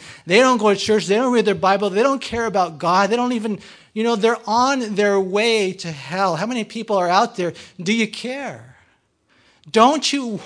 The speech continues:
want to make a difference? "Well, I can't. I know we can't, but God can." So what's he doing? He's looking for people who are willing to take up their cross and, and deny themselves so that the world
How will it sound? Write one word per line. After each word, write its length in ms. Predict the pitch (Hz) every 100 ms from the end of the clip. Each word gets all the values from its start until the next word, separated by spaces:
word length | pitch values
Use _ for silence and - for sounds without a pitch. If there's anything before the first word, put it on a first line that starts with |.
| -
want 440 | 208 226 240 233
to 100 | -
make 260 | 196 185 170
a 80 | 156
difference? 500 | 135 151 156 147 147
"Well, 120 | 170
I 80 | 190
can't. 500 | 185 - 285 254 180
I 80 | 226
know 260 | 254 311
we 200 | 262 220
can't, 440 | 196 - 185 151 - - -
but 300 | - 254 196
God 380 | 208 269 311 285
can." 460 | - 190 151 110 101 113 _ _ _ _ _ _ _ _ _
So 160 | - 247
what's 220 | 240 240
he 100 | 247
doing? 280 | 202 294 294
He's 160 | 208 196
looking 320 | 240 247 247
for 200 | - 202
people 580 | - - 302 311 196 180
who 200 | 208 202
are 80 |
willing 360 | 196 202 240 240
to 120 | 220
take 260 | 202 185 -
up 140 | 202
their 160 | - 185
cross 680 | 185 233 254 247 220 214 -
and, 180 | 180 165 - - -
and 140 | 196
deny 420 | 202 202 190 240 285
themselves 880 | 226 202 160 - - 113 107 123 _ - - _ _ _ _ _ _ _ _ _ _
so 320 | - - 233
that 400 | 220 233 208 - -
the 100 | 175
world 840 | 175 180 233 285 220 196 220 214